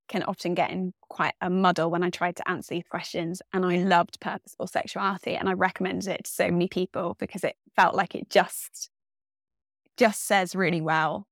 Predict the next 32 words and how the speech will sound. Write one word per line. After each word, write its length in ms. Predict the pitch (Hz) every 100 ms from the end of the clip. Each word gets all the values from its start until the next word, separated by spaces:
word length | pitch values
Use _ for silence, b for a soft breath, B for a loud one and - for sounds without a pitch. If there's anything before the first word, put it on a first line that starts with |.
| -
what 140 | 185
I 60 | 175
want 260 | 180 196
people 180 | - 160 -
to 100 | 180
know, 240 | 165 160 -
and 100 | 170
often 280 | - 165
struggle 360 | 185 151 - 160
to 80 | -
get 160 | - -
my 420 | 185 151 151 - _ _
tongue 240 | - 135 117
around 260 | 135 101
myself. 560 | 101 101 - 98 196 - - _ _ _ _ -
Um, 320 | 214 214 185 - _ _
Ed, 200 | - 220
thank 340 | - 254 214 -
you. 220 | 190 -
It's 160 | - 214
been 340 | - 202 202 202
such 440 | 214 - - - -
a, 380 | 196 180 180 147 -
a 220 | 190 190 185
joy 380 | 185 196 180
to 140 | 185 -
chat 180 | 165 -
to 80 | -
you 100 | -
today. 420 | - - 185 190 - _
Um, 340 | 101 180 180 - _
really 340 | 196 185 175